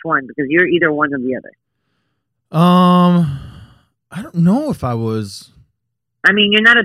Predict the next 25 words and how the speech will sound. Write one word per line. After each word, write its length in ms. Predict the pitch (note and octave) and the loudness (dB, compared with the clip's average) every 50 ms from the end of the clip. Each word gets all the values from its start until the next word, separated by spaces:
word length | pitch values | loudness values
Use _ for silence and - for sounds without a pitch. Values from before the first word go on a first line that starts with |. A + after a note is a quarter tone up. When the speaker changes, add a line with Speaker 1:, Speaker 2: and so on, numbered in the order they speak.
| - | -2
Speaker 1:
teen 220 | - A3 G#3+ G3 F#3 | -4 -4 -2 -2 0
girl, 340 | E3 F3 F3 D#3+ D3+ D3 C#3 | 2 2 2 2 2 -2 -4
but 180 | A#2+ D3+ D3 | -6 -6 -6
you 120 | D3 E3 F3+ | -4 -4 -2
know 80 | F3+ F3 | -2 0
what 100 | E3+ E3 | 2 2
I 40 | |
Speaker 2:
Right, 240 | F#3 G3 G3 F#3+ F3+ E3 | 2 4 4 4 2 2
Speaker 1:
mean. 80 | D3+ | 2
Speaker 2:
right, 180 | D#3+ F3+ E3+ F3 | 2 2 2 2
right. 220 | F3 F3 D#3+ D3 | 2 2 0 0
Speaker 1:
<laughs> 80 | C3+ B2 | -2 -2
Speaker 2:
Exactly. 500 | C3 D3 D#3+ E3 E3 D3 - A#2+ G#2+ G#2+ | -2 0 0 0 0 -2 -2 -4 -6 -4
That's 240 | G#2+ D3 D#3+ D3 - | -4 -6 -6 -4 -4
what 60 | F#3 F#3 | -4 -2
I'm 60 | E3 | -2
saying. 200 | - F#3 F3 E3 | -2 -2 -2 0
I 80 | E3 | 0
don't 140 | E3 F#3 F#3 | -2 -2 -2
know 100 | G3 G3 | -2 -2
if 80 | F#3 E3 | -2 -2
I 80 | F3+ D#3 | -2 -2
had, 200 | D3 C#3 C#3 C#3 | -2 -2 -4 -4
like, 260 | C3+ B2 A#2+ A2 - | -4 -4 -6 -6 -8
one, 480 | - G#2 F2+ F#2 G#2 A2 A#2 A#2 A#2 | -12 -14 -14 -10 -8 -6 -6 -6 -6